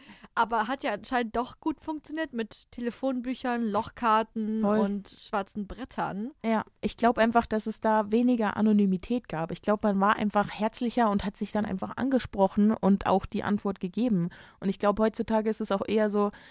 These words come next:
Speaker 2: dass man lieber wegguckt, wenn man irgendwo, also jemandem nicht helfen will und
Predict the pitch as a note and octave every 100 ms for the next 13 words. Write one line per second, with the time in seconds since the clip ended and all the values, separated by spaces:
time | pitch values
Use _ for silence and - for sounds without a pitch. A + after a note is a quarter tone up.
0 | - - G#3+ A3 A3 G#3 G3+ F3 A#3 -
1 | C4 B3+ A#3 A3+ A#3 A#3 A3+ - G#3 A3
2 | G#3+ G#3 G#3 G3+ G3 - - F#3+ G3 G3+
3 | G#3 G#3 G#3+ A3+ - A3+ A3+ A3+ G#3+ A3+
4 | A3+ - G3